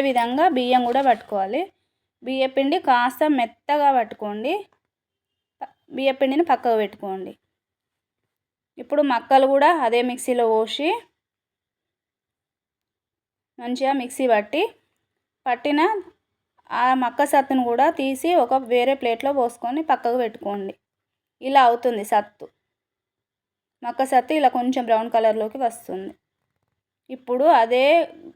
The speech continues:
మిక్సీ గిన్నెలో నువ్వులు కూడా పోసి కొంచెం మెల్లగా తిప్పండి. నువ్వులు కాస్త ముద్ద అవుతాయి. ఇలా పొడి పొడి అయ్యేలాగా చూసుకొని తిప్పుకొని పట్టుకోండి. ఈ కలర్లోకి వస్తుంది.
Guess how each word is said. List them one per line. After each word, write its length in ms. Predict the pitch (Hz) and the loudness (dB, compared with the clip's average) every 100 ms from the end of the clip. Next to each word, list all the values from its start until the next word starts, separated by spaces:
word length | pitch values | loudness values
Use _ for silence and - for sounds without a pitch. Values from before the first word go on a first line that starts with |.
| _ _ _ _ _ _ _ _ _ _ _ 262 | _ _ _ _ _ _ _ _ _ _ _ -10
మిక్సీ 320 | 254 254 285 | -10 -4 -4
గిన్నెలో 440 | 233 226 208 214 311 440 - - | -2 -4 0 4 2 2 -8 -10
నువ్వులు 320 | 262 262 269 | -6 -2 -2
కూడా 200 | 247 226 208 | 0 0 0
పోసి 360 | 196 202 311 466 _ _ _ _ | -4 -4 -4 -6 _ _ _ _
కొంచెం 280 | 285 294 311 453 - _ _ 254 | -4 -2 -2 -4 -12 _ _ -4
మెల్లగా 340 | 262 294 311 | 0 4 4
తిప్పండి. 560 | 269 262 214 214 226 370 466 _ _ _ _ _ _ _ _ _ _ _ _ | 2 -2 -4 -4 -4 -6 -6 _ _ _ _ _ _ _ _ _ _ _ _
నువ్వులు 260 | 269 277 302 | -6 -4 2
కాస్త 300 | 269 262 311 | 2 2 0
ముద్ద 280 | 277 233 233 | -2 2 4
అవుతాయి. 480 | 208 208 190 214 254 - | 4 2 -2 -2 -6 -12
ఇలా 260 | - 254 269 | -6 4 4
పొడి 240 | 262 254 | 6 2
పొడి 220 | 262 262 | 2 6
అయ్యేలాగా 400 | 240 226 220 247 302 | 8 8 6 2 2
చూసుకొని 400 | 262 - 269 294 | -4 -4 -4 -2
తిప్పుకొని 400 | 269 - 247 285 | -4 -6 -8 -2
పట్టుకోండి. 580 | 277 220 214 202 190 - _ _ _ _ _ _ _ _ _ _ _ _ _ _ _ _ _ _ | -2 -2 -8 -8 -10 -14 _ _ _ _ _ _ _ _ _ _ _ _ _ _ _ _ _ _
ఈ 100 | 269 | -10
కలర్లోకి 520 | 269 254 254 247 247 294 | 4 6 6 4 -2 -2
వస్తుంది. 480 | 254 - 202 185 | -2 -4 -8 -8